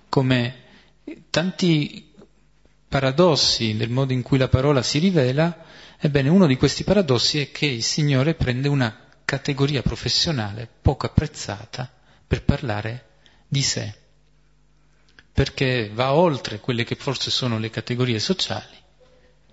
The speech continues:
e va invece alla sostanza di quello che viene fatto.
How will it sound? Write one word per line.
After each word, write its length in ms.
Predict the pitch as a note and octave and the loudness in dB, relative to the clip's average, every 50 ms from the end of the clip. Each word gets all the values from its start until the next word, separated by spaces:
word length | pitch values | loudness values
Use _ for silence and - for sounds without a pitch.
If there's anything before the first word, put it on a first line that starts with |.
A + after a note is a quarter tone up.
| _ - - - - - - - - - - | _ -20 -20 -20 -20 -20 -20 -20 -20 -18 -8
e 140 | - E3 C#3 | -4 -2 -2
va 320 | C3 C#3 D3+ D#3 E3 E3 - | 0 2 2 2 2 0 0
invece 380 | D#3+ C#3+ C#3+ D3 D3 - - D3 | 0 2 2 2 2 2 0 0
alla 160 | C#3 C#3+ C#3 | 2 2 2
sostanza 1040 | B2+ - D3 - - - - B2+ A2+ A2+ A2+ G#2+ - - - A2+ A2 A2 A2+ - _ | 2 2 2 2 0 0 0 0 2 0 0 -2 -4 -4 -4 -2 -2 -2 -4 -6 _
di 140 | - B2+ A#2+ | -2 -2 -2
quello 260 | - - B2+ B2 A#2 | 0 0 0 2 0
che 120 | - - | 0 0
viene 240 | A#2 G#2+ A2+ A2+ A2 | 0 0 0 0 0
fatto. 640 | G2+ - - - - - - - - - - A#2 A2+ | 0 0 -2 -2 -2 -4 -8 -14 -12 -10 -8 -8 -10